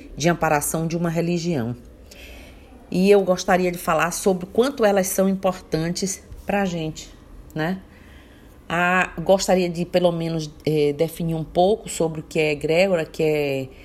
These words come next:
é, provém do grego, né? E é uma palavra do grego, egregoroi, que designa a força geradora pela soma de energias físicas, emocionais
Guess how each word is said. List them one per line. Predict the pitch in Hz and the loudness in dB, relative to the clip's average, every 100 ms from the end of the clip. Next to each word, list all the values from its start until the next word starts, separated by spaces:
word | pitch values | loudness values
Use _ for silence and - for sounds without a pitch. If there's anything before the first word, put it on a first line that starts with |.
| - - | -20 -8
é, | 139 135 | -2 -2
provém | 143 147 160 156 | 2 0 0 -4
do | 151 | -4
grego, | 120 143 160 190 247 247 - - - - | -2 0 2 0 -4 -8 -18 -20 -20 -8
né? | 135 151 202 - - - - - - - - - - - | -2 -2 -4 -10 -20 -20 -20 -20 -20 -20 -20 -20 -16 -6
E | 170 175 190 214 247 240 - - - | -2 0 0 0 -2 -4 -14 -20 -12
é | - | -4
uma | 147 | -4
palavra | 151 156 143 151 | 0 2 2 0
do | 147 | -2
grego, | 147 143 147 175 214 220 - - - - - - - - - - - | -2 -2 0 0 -2 -8 -14 -20 -20 -20 -20 -20 -20 -20 -20 -20 -14
egregoroi, | - 143 143 139 135 117 131 135 104 - - - | -10 -4 -2 0 0 2 4 4 0 -8 -10 -6
que | 147 | 0
designa | 151 151 139 156 156 | 2 2 -2 -4 -6
a | |
força | - - - 175 190 - - 143 | -8 -14 -4 -2 -2 -4 -4 -2
geradora | 156 151 139 135 165 151 135 - - - - | 0 0 0 -2 0 0 -4 -12 -20 -18 -4
pela | 180 170 | 0 0
soma | - 202 220 | 0 0 0
de | 220 | 2
energias | 226 226 165 139 156 147 143 - - - - - - | 0 0 -2 -4 0 0 0 -6 -8 -16 -20 -20 -16
físicas, | - - 208 196 165 156 156 147 | -8 0 2 2 -2 -2 0 0
emocionais | 156 151 - 151 143 143 147 151 - | -4 -4 -6 -6 -4 -2 -2 -4 -6